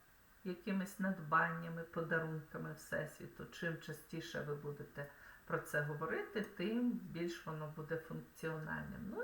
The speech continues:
і крім того, е, ще потрібно частіше говорити "я єсмь", так? Навіть це для себе, от певний період, коли ви будете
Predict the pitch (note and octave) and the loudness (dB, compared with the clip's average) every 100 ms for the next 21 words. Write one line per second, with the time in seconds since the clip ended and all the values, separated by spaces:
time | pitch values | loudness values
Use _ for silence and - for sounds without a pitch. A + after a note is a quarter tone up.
0 | A#4+ A3 G#3 F3+ D#3+ D#3 - A#3 C4+ F3 | -2 -6 -4 -2 -2 -2 -4 -4 0 -2
1 | - - - - - - - D#3+ D#3 D3+ | -2 -10 -18 -18 -16 -18 -4 0 2 2
2 | D3+ D#3+ - - - - - F#3+ C4 D#4 | 0 -4 -8 -14 -16 -12 0 4 4 0
3 | - - - - - - - - - - | -6 -20 -20 -20 -20 -20 -20 -20 -20 -4
4 | F#3+ - G#3 F#3+ F3 - E3+ - - G#3+ | -2 0 0 4 2 2 -2 -2 -2 -2
5 | - D4+ C4 B3+ A#3 A#3 G#3 F#3+ F3+ E3+ | 0 0 0 2 2 2 0 0 2 2
6 | D#3 D3+ D3+ D3 - D#3 - - D#4 - | 0 -2 -4 -4 -8 -12 -2 2 4 2
7 | - - - F#3+ F#3+ G3 - F3 D#3+ E3+ | -10 -10 0 2 2 -2 -2 -2 0 0
8 | - G3+ D4+ A3+ E3+ - F3 E3 D#3+ D#3 | 2 4 4 4 2 2 0 0 0 -2
9 | - G3 F4 - - E3+ E3 D#3 D#3+ D3+ | -2 -2 -2 -4 -2 -2 -2 -2 -4 -4
10 | D3 - E3 | -4 -2 -4